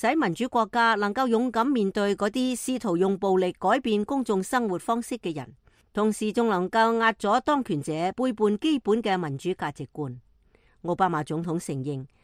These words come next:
喺全球化嘅世界裏邊，嚟自各種唔同背景嘅人試圖生活喺一齊，要實現民主並唔容易。但係佢強調，係民主使我哋能夠改變歷史嘅走向。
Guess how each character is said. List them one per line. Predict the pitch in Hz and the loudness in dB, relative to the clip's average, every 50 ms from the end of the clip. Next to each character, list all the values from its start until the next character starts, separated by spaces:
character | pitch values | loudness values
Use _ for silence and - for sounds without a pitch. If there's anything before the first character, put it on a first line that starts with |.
| _ _ _ - | _ _ _ -4
喺 | 175 196 226 226 | -2 -2 -2 0
全 | - 214 170 | 0 -2 -2
球 | - 165 170 | 0 -2 -2
化 | - - 220 220 | 0 2 2 2
嘅 | 214 226 | 2 0
世 | 220 - 233 214 | -4 -2 -2 -2
界 | 185 220 214 208 | -2 0 0 0
裏 | 196 180 170 170 | 0 0 -2 -2
邊， | - 160 143 131 135 - _ _ _ _ _ - | -2 -4 -6 -8 -10 -14 _ _ _ _ _ -6
嚟 | 196 208 220 | -2 -2 -2
自 | 208 - 226 247 - | -2 -2 -2 -2 0
各 | - - 262 240 | 0 0 0 0
種 | - 285 320 302 214 175 | 2 0 2 2 2 2
唔 | |
同 | - 190 165 160 160 | 0 -2 -4 -2 0
背 | 208 214 220 220 | 4 4 4 4
景 | - 202 208 247 | 4 2 0 2
嘅 | 240 214 175 | 0 0 0
人 | 170 147 139 139 143 | 0 -2 -4 -6 -8
試 | - - 233 233 | -8 -4 -4 -4
圖 | 220 262 165 | -2 -2 -4
生 | 156 - 302 277 247 | -2 -2 -2 -2 -2
活 | 208 156 | -2 -4
喺 | 151 165 165 | -4 -6 -6
一 | 175 185 | -6 -6
齊， | 170 - - 170 123 - - _ _ _ _ _ - | -6 -8 -10 -10 -10 -12 -14 _ _ _ _ _ -4
要 | - 202 208 | 0 2 2
實 | 202 - - 190 165 170 | 2 2 2 0 0 2
現 | 180 180 175 170 165 | 2 2 4 4 2
民 | 160 160 156 160 | 0 0 0 0
主 | 156 - 175 202 233 220 | -2 -2 -2 -2 0 0
並 | 190 180 151 143 139 | -2 -2 0 -2 -2
唔 | |
容 | 139 143 127 127 131 | -2 -4 -6 -6 -8
易。 | 135 147 135 - - _ _ _ _ _ _ | -8 -8 -10 -12 -14 _ _ _ _ _ _
但 | - 208 220 | 0 2 2
係 | 220 226 214 | 2 2 2
佢 | - 240 | 0 0
強 | 220 220 190 139 135 - | 0 0 -2 -4 -4 -4
調， | 160 156 143 151 - _ - _ _ _ _ _ | -4 -4 -4 -6 -10 _ -20 _ _ _ _ _
係 | - 247 247 247 240 | 2 4 4 4 4
民 | 226 202 190 | 4 2 0
主 | 190 - 208 190 277 - | 0 0 0 0 0 0
使 | - 247 226 269 285 | 2 2 2 2 4
我 | 254 240 | 2 2
哋 | 190 202 196 190 185 | 2 2 0 0 0
能 | 175 160 165 - | 0 -2 -2 0
夠 | 208 208 208 | 0 0 0
改 | 175 185 196 240 247 | 2 2 2 2 2
變 | - 226 202 196 | 0 0 0 0
歷 | 190 175 180 165 | 0 0 -2 -4
史 | - - - - 190 240 240 | -4 -8 -8 -4 -4 -4 -2
嘅 | 208 196 180 175 | 0 0 0 0
走 | - 170 151 165 196 | 0 -2 -2 -2 -2
向。 | 226 202 160 143 147 147 | -2 -2 -4 -4 -4 -8